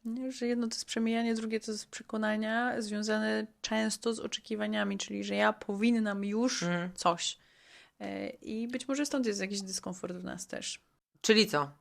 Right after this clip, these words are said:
Speaker 2: Ogólnie to fajnie jest mieć tyle lat, ile mamy.
Speaker 1: Tak.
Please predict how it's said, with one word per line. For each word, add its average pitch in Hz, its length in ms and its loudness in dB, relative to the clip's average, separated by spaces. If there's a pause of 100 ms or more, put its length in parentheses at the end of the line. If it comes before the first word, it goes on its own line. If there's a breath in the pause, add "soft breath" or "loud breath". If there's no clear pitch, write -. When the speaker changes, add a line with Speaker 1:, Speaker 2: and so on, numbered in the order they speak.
(140)
Speaker 2:
Ogólnie 196 440 6
to 185 100 0
fajnie 143 520 4
jest - 500 -6
mieć 143 280 -6
tyle 135 220 2
lat, 127 180 2
ile 135 160 2
mamy. 127 360 -4 (400)
Speaker 1:
Tak. - 320 10